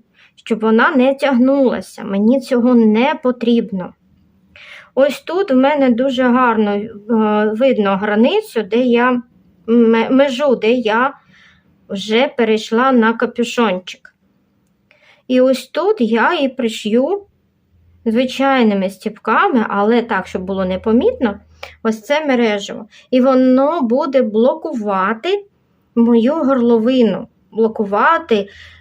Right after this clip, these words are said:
і робити цю горловину стабільною.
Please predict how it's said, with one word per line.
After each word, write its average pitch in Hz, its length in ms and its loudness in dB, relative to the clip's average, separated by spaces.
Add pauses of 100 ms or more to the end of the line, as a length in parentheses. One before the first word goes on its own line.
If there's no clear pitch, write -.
(140)
і 262 260 2
робити 226 800 2
цю 240 180 0
горловину 220 640 2
стабільною. 196 800 -2